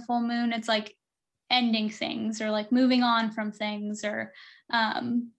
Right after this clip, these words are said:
whereas the new moon is, like, birth and, like, the start of things.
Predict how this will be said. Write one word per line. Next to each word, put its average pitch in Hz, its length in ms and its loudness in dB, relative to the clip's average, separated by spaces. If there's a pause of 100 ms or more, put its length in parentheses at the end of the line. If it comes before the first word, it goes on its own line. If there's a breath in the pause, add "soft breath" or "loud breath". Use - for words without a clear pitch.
(160)
whereas 233 520 4
the 233 100 -2
new 311 360 6
moon 233 560 0
is, 226 200 -2
like, 220 300 0 (600)
birth 226 460 2
and, 233 220 0
like, 214 300 -2
the 226 80 -2
start 240 500 2
of 214 160 -4
things. - 560 -6